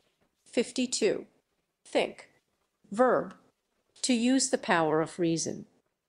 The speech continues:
Example. I think, therefore I am.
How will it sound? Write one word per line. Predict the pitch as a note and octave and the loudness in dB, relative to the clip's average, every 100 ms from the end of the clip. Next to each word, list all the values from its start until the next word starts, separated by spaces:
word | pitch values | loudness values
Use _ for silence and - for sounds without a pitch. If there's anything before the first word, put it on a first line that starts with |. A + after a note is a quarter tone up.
| _ - | _ -6
Example. | G#3 G3 A#3+ A3+ A#3 - - - _ _ _ _ _ - | -4 2 4 4 2 -2 -4 -8 _ _ _ _ _ 0
I | A3 | 0
think, | G#3+ A#3+ A#3+ - | 2 0 0 0
therefore | G#3 G3 - G3 F3 | 2 2 0 2 4
I | E3+ | 2
am. | E3+ F3 D#3 - | 2 0 -2 -4